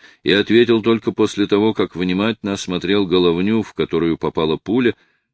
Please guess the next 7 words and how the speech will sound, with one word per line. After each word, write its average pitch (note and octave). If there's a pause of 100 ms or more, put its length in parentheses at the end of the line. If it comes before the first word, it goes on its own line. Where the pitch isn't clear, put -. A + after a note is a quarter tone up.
чуть C#3
было A#2
не G#2
оказавшаяся D#2
роковой C#2
для C2+
него. B1+